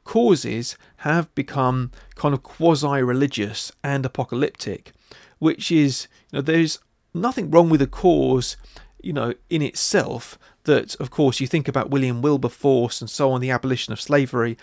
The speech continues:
that was a good cause, but they had it in its proper place. But today, causes are just become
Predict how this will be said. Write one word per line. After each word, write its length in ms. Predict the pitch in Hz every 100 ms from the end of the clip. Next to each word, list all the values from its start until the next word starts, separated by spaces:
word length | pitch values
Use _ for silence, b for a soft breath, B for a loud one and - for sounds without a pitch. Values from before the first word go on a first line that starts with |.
| b
that 160 | - -
was 140 | 131
a 40 | 131
good 220 | 143 135
cause, 560 | - 151 101 117 - - _ _ _ - B -
but 120 | 175
they 100 | 196
had 180 | 226 254
it 120 | 196
in 120 | 185
its 160 | 175 -
proper 260 | 156 165
place. 580 | - 220 160 - - - - _ _ _ _ _ _ - - -
But 300 | 170 - - B B
today, 460 | - 147 233 208 135
causes 680 | - 233 208 - 117 117 -
are 140 | 151
just 220 | 151 160 -
become 300 | 147 156